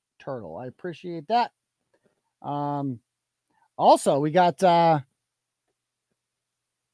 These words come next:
says, "God bless you," from Natalie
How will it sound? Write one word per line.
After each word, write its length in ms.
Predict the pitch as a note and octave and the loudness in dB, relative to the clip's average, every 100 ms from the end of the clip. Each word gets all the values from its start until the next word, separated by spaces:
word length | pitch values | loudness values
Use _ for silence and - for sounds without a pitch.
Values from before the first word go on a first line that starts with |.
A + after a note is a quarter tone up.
| _ _ _ _ | _ _ _ _
says, 240 | - F#3+ | 2 4
"God 420 | C3+ F#3+ A3 B3+ E3 | 6 10 12 10 6
bless 360 | E3+ C#4+ - | 4 4 4
you," 300 | D#3+ E3 B3+ _ _ _ _ _ _ _ _ _ _ _ | 2 4 2 _ _ _ _ _ _ _ _ _ _ _
from 520 | - F#3+ F#3+ F#3+ F#3 - _ _ _ _ _ _ _ _ _ _ _ _ _ _ _ _ - | 4 6 6 4 0 -8 _ _ _ _ _ _ _ _ _ _ _ _ _ _ _ _ -2
Natalie 580 | D#3 D3+ F#3 C#4+ E4 | 2 2 2 0 -4